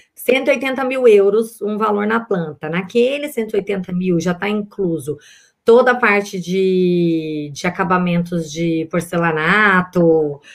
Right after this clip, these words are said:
de revestimento, a carpintaria, os armários todos embutidos já estão inclusos.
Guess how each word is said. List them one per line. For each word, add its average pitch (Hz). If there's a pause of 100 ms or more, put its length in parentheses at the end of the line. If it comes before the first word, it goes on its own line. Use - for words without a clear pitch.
(260)
de 175
revestimento, 185
a 196
carpintaria, 190
os 185
armários 175
todos 190
embutidos 170
já 175
estão 175
inclusos. 165